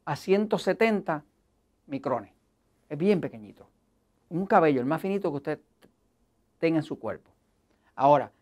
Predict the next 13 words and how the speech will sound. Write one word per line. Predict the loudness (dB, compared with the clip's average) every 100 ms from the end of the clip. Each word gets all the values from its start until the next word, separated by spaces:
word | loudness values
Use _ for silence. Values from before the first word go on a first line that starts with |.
| _ 0
hay | 4 8
una | 6 4 _ 2
partícula | 2 2 -2 2 4 4 4
más | 6 6 6
pequeña | 6 6 4 2
que | 0 -4
esa, | -4 -12 -16 _ _ -20 -20 _
que | -12 -4
se | 4
llama | 10 10 10 4 -2 -10 _ _ _ _ -20 -20 _ _ _ _
una, | 2 4 2 0 _ _ _ _ _ _ _ _ _
un | -6 -4 -4 -4 -2
nanómetro. | 0 0 0 -2 0 4 6 4 0 -4 -20